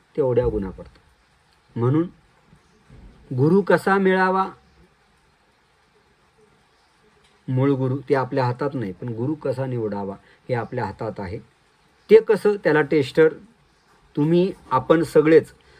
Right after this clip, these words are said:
टेस्टर लावण्यात एक्सपर्ट आहोत, त्यामुळे हे काही सांगायची गरज नाही. पण विनाकारण टेस्टर लावून कुणाचं मन दुखेल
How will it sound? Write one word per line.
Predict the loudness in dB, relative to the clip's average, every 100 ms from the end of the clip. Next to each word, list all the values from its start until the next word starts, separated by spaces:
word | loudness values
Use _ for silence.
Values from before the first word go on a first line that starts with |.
| _ _ _
टेस्टर | -2 2 2
लावण्यात | 4 2 0 -4 -2
एक्सपर्ट | -4 -2 2 2 4
आहोत, | 4 2 0 -18 _ _ _ _ -20 _
त्यामुळे | -2 2 2
हे | 2
काही | 4 2
सांगायची | 2 0 0 0 0
गरज | 2 2 2
नाही. | -2 -6 -10 -20 _
पण | -4
विनाकारण | -2 -2 -4 -4 -6 -4
टेस्टर | -4 -4 -4 -4
लावून | -4 -6
कुणाचं | -8 -8 -8
मन | -6 -6 -6
दुखेल | -8 -10